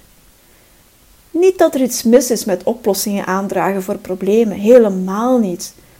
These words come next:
Hè, het zit zelfs in mijn design dat ik brenger ben van praktische oplossingen, zowel in mijn profiel, vijf één, als in mijn motivatie, guild,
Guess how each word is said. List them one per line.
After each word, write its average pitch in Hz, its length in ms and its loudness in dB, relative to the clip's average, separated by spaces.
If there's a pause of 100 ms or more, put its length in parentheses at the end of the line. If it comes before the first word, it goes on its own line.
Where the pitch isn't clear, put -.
(160)
Hè, 240 100 0
het 240 180 4
zit 254 200 -2
zelfs 202 360 0
in 214 200 -4
mijn 196 200 -2
design 190 520 -4
dat 196 200 -4
ik 381 180 -4
brenger 220 380 -2
ben 190 200 -2
van 185 280 -4
praktische 254 560 -6
oplossingen, 202 720 -4 (480)
zowel 208 440 0
in 202 200 -2
mijn 190 300 -4
profiel, 269 720 0
vijf 185 360 -4
één, 214 440 -4 (300)
als - 260 -6
in 214 180 -2
mijn 196 160 -4
motivatie, 202 960 -4 (140)
guild, 190 480 -2